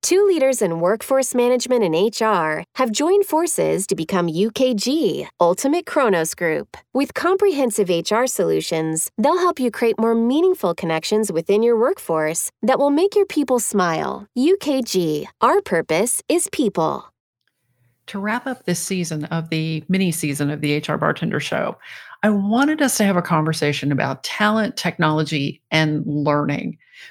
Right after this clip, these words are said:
Speaker 2: because I think that organizations and individuals have to come to the realization that technology is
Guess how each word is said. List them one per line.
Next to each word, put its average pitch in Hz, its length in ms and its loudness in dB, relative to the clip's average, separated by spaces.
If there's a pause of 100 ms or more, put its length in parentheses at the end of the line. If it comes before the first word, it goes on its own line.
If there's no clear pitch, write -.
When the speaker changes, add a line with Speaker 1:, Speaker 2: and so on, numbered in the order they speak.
(100)
Speaker 2:
because 220 180 2
I 240 80 4
think 277 280 -2
that - 200 -2
organizations 156 1080 0
and 151 200 -2
individuals 160 640 0
have 190 160 -2
to - 140 -6
come 214 340 0
to 233 100 2
the 196 100 4
realization 160 800 0
that - 220 -4
technology 190 1040 2
is 160 160 -4